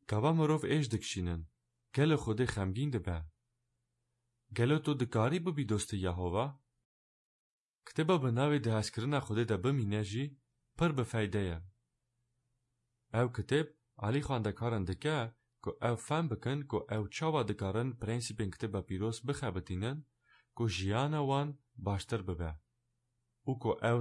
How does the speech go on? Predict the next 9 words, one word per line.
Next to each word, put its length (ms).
nêzîktirî 460
Yehova 360
bibin. 280
Eger 340
te 80
ew 300
kitêb 280
ji 160
xwe 240